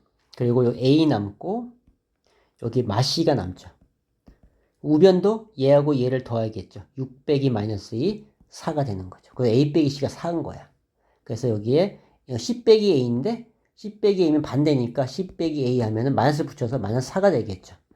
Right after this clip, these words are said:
근데 마이너스 사의 제곱이 된 거니까 어차피 플러스가 되겠죠. 음. 자, 이렇게 정리돼서 역시 이분의 일에, 자, 육, 육에 삼십육, 이는 사,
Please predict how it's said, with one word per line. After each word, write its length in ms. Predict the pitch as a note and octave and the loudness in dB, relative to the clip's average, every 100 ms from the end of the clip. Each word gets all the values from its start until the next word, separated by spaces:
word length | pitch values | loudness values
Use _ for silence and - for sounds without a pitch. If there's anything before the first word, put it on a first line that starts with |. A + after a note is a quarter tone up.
| _ _ - | _ _ -8
근데 120 | - | -4
마이너스 300 | - C#3+ E3 | 2 2 2
사의 340 | - G#3+ G#3 | 2 4 4
제곱이 380 | G3+ C#3 C3+ C3+ | 2 0 0 -2
된 180 | B2+ A2 | -6 -8
거니까 380 | G#2 G2+ G2+ C#3 | -10 -12 -12 -10
어차피 680 | A2+ - A2+ - G#3 B3 B3+ _ _ _ _ | -10 -6 -8 -6 -6 -6 -8 _ _ _ _
플러스가 400 | G3 F#3+ - C#3 | -2 0 0 -2
되겠죠. 500 | C#3+ C3 A2+ - C#3 - _ | -2 -6 -8 -10 -16 -16 _
음. 240 | G#2+ G2 F#2 _ _ _ _ _ | -16 -16 -18 _ _ _ _ _
자, 100 | - | -14
이렇게 440 | A2 A#2+ A#2+ C3+ B2 | -6 -6 -2 -2 -2
정리돼서 1000 | A#2+ A2+ A2+ A#2 G2+ G2+ D#3+ F#3+ A3 G#3+ _ _ _ _ _ - - | -4 -4 -4 -4 -6 -2 2 2 2 -8 _ _ _ _ _ -20 -14
역시 280 | A2+ G#2+ B2 | -12 -10 -10
이분의 600 | C3 B2+ C#3 C#3+ D3 C3+ | -4 0 0 2 2 4
일에, 460 | G#2+ A#2 E3+ A3+ - _ _ _ _ | 2 0 -2 -2 -8 _ _ _ _
자, 360 | - - - - | -16 -12 -10 -6
육, 240 | A2+ C3 B2 | -4 -2 0
육에 220 | A#2+ C#3 | 0 -2
삼십육, 800 | - D#3 C#3+ C3 A#2+ D#3+ A3+ A3 - | -4 -8 -4 -2 0 0 -2 -6 -12
이는 540 | A#2 A#2 A2+ A2 G#2+ | -6 -4 -4 -4 -6
사, 400 | G2+ D3+ F3 F#3 | -6 -4 -4 -6